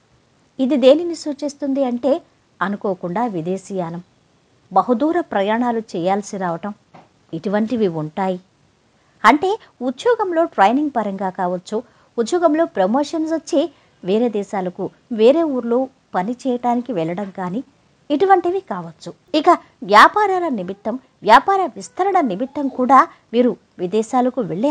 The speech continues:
అవకాశాలున్నాయి. అది ట్రిప్ పరంగా కూడా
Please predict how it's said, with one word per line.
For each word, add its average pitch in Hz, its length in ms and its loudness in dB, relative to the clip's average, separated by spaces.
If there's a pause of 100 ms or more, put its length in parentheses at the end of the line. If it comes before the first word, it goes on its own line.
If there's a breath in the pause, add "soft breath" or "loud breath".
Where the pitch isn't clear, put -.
అవకాశాలున్నాయి. 180 840 -6 (1300)
అది 185 160 -4 (360)
ట్రిప్ 277 340 0
పరంగా 294 340 2 (120)
కూడా 311 200 2